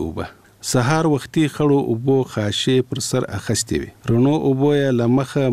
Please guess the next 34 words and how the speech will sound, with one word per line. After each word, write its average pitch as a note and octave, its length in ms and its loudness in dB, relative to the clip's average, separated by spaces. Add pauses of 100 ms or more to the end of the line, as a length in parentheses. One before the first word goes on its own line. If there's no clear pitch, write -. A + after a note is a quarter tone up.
منډې B2 440 2
وهلې. F2 360 -4 (160)
خړې C#3+ 260 2 (100)
اوبه C3 420 0
د B2+ 140 -6
پاڼ C3 180 0 (120)
تر A2 80 0 (140)
بیخ B2+ 140 2 (140)
لاندې G#2+ 320 0
شوې. - 180 -6 (240)
پاڼ C3 180 2 (140)
په A#2+ 140 -8
خواره B2+ 360 0
خوله A#2+ 240 0
وویل، G2+ 340 0 (240)
«تاسې C3+ 360 0
مې A#2+ 80 2 (100)
تر G#2+ 100 0 (120)
بیخ B2+ 200 -2
مه B2 200 2
لاندې G2+ 300 0
کیږئ. F2 280 -4 (520)
زما A#2+ 240 4 (140)
سر C#3 260 -2
زما A2 220 2 (120)
په A2+ 60 -2 (140)
بیخ A#2+ 200 2
ولاړ E2 340 -6
دی.» - 100 -16 (200)
اوبه B2+ 280 2
وغورېدې، G#2+ 560 0 (280)
سره A2 240 0
وپړسېدې. G#2 600 0 (440)
وخت C3+ 220 0